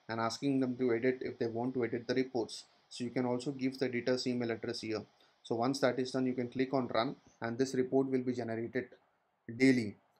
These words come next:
until this date range, until twenty-seventh date range. If you want to extend,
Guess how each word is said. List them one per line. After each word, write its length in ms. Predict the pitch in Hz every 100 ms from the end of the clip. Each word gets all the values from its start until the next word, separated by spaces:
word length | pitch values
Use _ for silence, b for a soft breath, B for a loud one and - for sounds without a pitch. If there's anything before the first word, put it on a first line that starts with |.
| -
until 380 | 113 113 156 170 - _ _ _ _ _ _ _ _ _ _ _ _ _ _ _
this 220 | 123 127
date 240 | 127 113 113
range, 300 | 104 101 - _ _ _
until 300 | 120 123 139
twenty-seventh 640 | 135 120 123 127 123 127 123
date 240 | 117 107
range. 240 | 117 107 - b b -
If 120 | 113
you 100 | 127
want 240 | 120 135 135
to 80 |
extend, 480 | 127 - 131 139 147